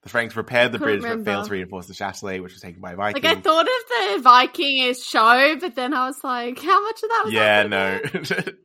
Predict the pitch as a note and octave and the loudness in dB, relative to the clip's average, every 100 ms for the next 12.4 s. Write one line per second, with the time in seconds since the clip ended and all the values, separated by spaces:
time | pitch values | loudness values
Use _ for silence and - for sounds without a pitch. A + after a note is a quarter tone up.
0 | _ - - B2 B2+ A#2 A2+ A2+ A2 A2+ | _ -20 -10 0 2 0 2 2 2 -2
1 | A2 A2 _ A#2+ A#2 B2+ B2+ - A#2+ G#2+ | -8 -12 _ -2 0 2 -2 0 2 2
2 | A2 A2+ G2 G2 - G#2+ G2 - - A3+ | 0 0 0 0 0 0 2 2 0 2
3 | G#3 A#3 - A3 A#3 A3 A3+ _ _ _ | 0 0 -4 -8 -10 -14 -16 _ _ _
4 | _ _ - A3 A#2+ A2 G2 A2 G#2 A2+ | _ _ -20 0 0 0 0 -2 0 6
5 | B2+ B2+ B2+ G#2+ A2+ A2+ A#2+ - A2 - | 6 6 -6 -4 -4 -2 -6 -6 -6 0
6 | G2 - G2+ F#2 F2+ F2 G2 F#2 F#2 F#2 | 0 0 -6 -4 -4 -8 -6 -6 -6 -8
7 | F#2 _ G2 F#2+ G2 F2 - G2+ F#2 E2+ | -10 _ -12 -10 -2 -2 -2 -8 -4 -4
8 | E2 F2+ F2 E2+ E2+ E2 E2 F2 - - | -4 -6 -8 -8 -6 -6 -8 -18 -20 -10
9 | F#2 F2 F2 E2 E2 - B3 B3+ C4 C#4 | -8 -6 -6 -8 -8 -4 2 0 0 -6
10 | A3+ A3 E3+ F3+ F3+ F#3 E3+ E2 D#2+ - | 0 0 0 -8 -8 -8 -8 -10 -14 -20
11 | _ _ _ E2+ - F#2 E2+ E2 D#2 E2 | _ _ _ -8 -6 -12 -10 -12 -14 -18
12 | - - F2+ D2+ | -18 -18 -12 -12